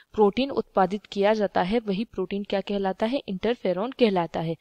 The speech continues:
अब इसकी भूमिका क्या होती है, यह भी हम समझ लेते हैं। तो देखिए, इंटरफेरॉन की भूमिका अन्य स्वस्थ कोशिकाओं को सुरक्षा प्रदान करने की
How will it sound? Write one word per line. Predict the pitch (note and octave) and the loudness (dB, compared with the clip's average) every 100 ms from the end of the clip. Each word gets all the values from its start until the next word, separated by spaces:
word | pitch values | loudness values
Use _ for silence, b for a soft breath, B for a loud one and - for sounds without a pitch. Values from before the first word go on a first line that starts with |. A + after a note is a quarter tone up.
| B B G#3+ | B B -6
अब | G3+ | -6
इसकी | - A#3 | -6 -6
भूमिका | G3+ G#3 A3 A#3+ B3 | -2 0 0 2 2
क्या | B3 | 4
होती | A#3+ A3+ A3+ | 0 0 -4
है, | |
यह | A3+ G3 F#3+ | -2 -2 0
भी | G3 | -2
हम | B3 | -4
समझ | D#4 G#3 G3 F#3+ | -2 0 0 2
लेते | A3+ - | 0 0
हैं। | B3 C#4 D#4+ _ _ _ - | -6 -6 -10 _ _ _ -4
तो | A#3+ | -2
देखिए, | B3 - D4+ | -2 2 2
इंटरफेरॉन | A3+ G3+ A3 B3 B3 A3+ A3 | 2 0 0 2 0 0 -2
की | B3+ | -6
भूमिका | G#3+ F#3 F3+ G#3 - G#3 A3+ - | -8 -4 -2 -2 0 -2 -4 -4
अन्य | A3 C4 D4 | -2 -2 -6
स्वस्थ | - A3+ - B3+ | -4 -4 -4 -10
कोशिकाओं | - F#3+ - G#3 G3+ F#3 | -8 -8 -8 -8 -6 -6
को | - A#3+ | -6 -6
सुरक्षा | - F#3+ - G#3 | -2 -4 -2 -6
प्रदान | G3 F3 E3+ F#3 | -4 -2 -4 -4
करने | E3+ E3 E3 | -6 -6 -8
की | - D#4+ | -4 -4